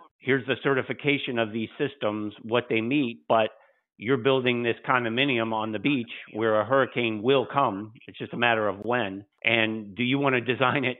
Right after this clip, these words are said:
to a higher standard so you get better performance, which would go all the way back to the certification testing if we were really doing it the right way?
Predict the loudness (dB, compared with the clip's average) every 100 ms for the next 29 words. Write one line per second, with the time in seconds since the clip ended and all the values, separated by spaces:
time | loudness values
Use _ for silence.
0 | -4 -2 0 2 4 2 0 0 0 0
1 | -2 -6 -16 -2 0 2 2 4 2 2
2 | -2 -2 0 0 -2 -6 -6 0 0 0
3 | -12 _ -2 0 0 -4 0 4 6 4
4 | 4 4 4 4 4 0 -4 -2 -2 0
5 | -2 0 0 0 -4 -2 -2 -2 -2 -2
6 | -2 0 0 2 2 2 2 0 0 -2
7 | 0 2 2 2 0 0 -6